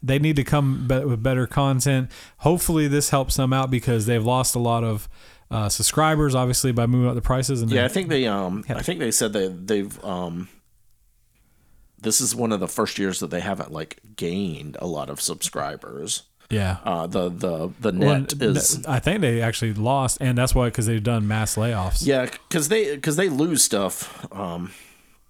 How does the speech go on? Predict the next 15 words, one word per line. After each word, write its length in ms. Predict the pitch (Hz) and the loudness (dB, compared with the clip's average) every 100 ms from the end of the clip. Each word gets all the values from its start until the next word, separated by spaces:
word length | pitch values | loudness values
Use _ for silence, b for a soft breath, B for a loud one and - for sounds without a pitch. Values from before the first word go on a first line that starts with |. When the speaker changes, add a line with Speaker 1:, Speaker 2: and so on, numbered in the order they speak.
| - | -2
Speaker 2:
all 140 | 131 | 0
the 100 | 113 | 0
time 240 | - 92 92 | -4 -4 -4
when 100 | 90 | -4
they 100 | 90 | -2
do 140 | 117 | -2
that, 220 | 98 85 - _ _ _ - | -4 -6 -10 _ _ _ -12
do 180 | 110 113 | -4 -2
the 120 | 85 | -2
changes, 400 | - 120 98 82 | -2 -2 -2 -6
but 140 | - | -4
they 120 | 101 104 | -2 0
still, 260 | - 139 | 0 0
like, 240 | 113 98 - | 0 -2 -4
gain, 500 | 85 92 101 110 | -6 -4 -2 -4